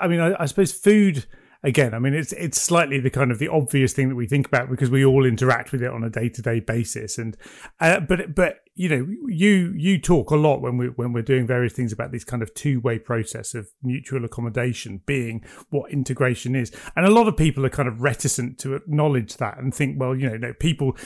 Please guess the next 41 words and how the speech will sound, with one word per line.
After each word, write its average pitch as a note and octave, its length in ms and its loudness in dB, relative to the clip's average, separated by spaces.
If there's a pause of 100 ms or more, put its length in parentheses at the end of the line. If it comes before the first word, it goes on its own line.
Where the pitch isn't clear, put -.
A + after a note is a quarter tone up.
(120)
it's C3+ 180 -6
the D3 80 -2
responsibility B2+ 800 -4
of G#2+ 80 -8
the A2+ 80 -4
migrant A#2 460 -4
to A#2 100 -12
change A#2 420 -6
and A#2 100 -6
adapt - 500 -6
to C3+ 100 -4
the A#2 100 -8
society A#2+ 540 -4
that A#2 160 -10
they B2 100 -8
live D3 140 -2
in. C3 100 -2 (320)
But F3+ 120 2
of F3 100 0
course, G#3 400 4
I - 40 -4
mean, F3+ 220 4
nothing, F3 580 2
nothing E3+ 460 0
really C#3+ 320 2
encapsulates - 680 -6
how D3 280 2
societies B2+ 680 -4
shift - 340 -8
and A2+ 160 -6
change C3+ 480 -4 (320)
better D#3 320 4
than B2+ 240 -2
the C#3 80 2
move D#3 540 6
that - 160 -8
people C3 260 -6
slowly C#3+ 320 -4
make B2+ 200 -8
towards B2+ 500 -8
different - 440 -10